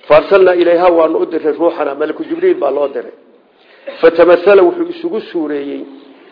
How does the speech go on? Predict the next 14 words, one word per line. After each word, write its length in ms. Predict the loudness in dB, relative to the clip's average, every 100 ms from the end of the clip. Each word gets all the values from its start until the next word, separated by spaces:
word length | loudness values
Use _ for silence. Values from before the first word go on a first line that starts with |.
| _
lahaa, 320 | -2 2 2 2
gabadhii, 360 | 0 2 0
basharan, 440 | 0 -2 2 0 2
dad, 100 | -2
sawiyan 400 | 0 -4 0 0
oo 80 | 0
kaamila. 460 | -2 -2 -2 -6 -10 -16 _ _ _
Yacni, 260 | 0 0 0
kha-, 220 | -4 -8 -14 _ _
basharnimadiisu 800 | -2 0 -2 2 2 2 -2 -4
ay 120 | -4
muuqatoon 520 | -4 -4 -4 -2 -2 0
inna 140 | 0
malaa'igu 420 | 0 -2 -2 -2